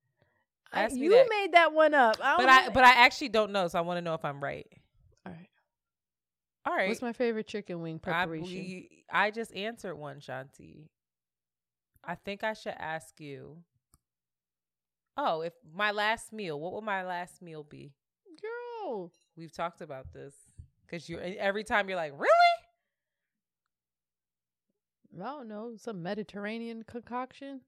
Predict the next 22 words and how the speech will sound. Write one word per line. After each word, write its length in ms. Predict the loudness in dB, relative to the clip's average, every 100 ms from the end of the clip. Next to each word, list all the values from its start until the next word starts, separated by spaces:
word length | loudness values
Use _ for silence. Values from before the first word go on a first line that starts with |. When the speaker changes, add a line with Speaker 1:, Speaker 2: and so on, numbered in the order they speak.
| _
Speaker 2:
<laughs> 260 | -12 -10 -2
No, 320 | 0 2 0 -2
it's 380 | -10 -8 -8 -4
just 240 | -4 -4 -4
chicken 360 | -4 -2 -2
marsala, 640 | -2 -4 -6 -4 -4 -4 -8
you 220 | -10 -12
bitch. 240 | -12 -12 -14 _
Speaker 1:
Oh, 360 | -2 2 4 2
chicken 400 | -2 -8 -8 -10
marsala. 840 | -8 -10 -12 -10 -4 -4 -4 -4 -4
Speaker 2:
You 80 | -2
know 360 | 2 2 2 -2
that. 440 | -2 -2 -4 -10 -20 -20 _ _ _ _ _
Speaker 1:
You 160 | -8 -8
do 260 | -8 -8
love 280 | -4 -4 -6
chicken 400 | -10 -10 -10 -10
Speaker 2:
<laughs> 20 |
Speaker 1:
marsala. 260 | -2 0 2 2 6 6 6 -2 0 0 0 -10 _ -18 -12
She 160 | -12 -12
does. 480 | -12 -12 -14 -18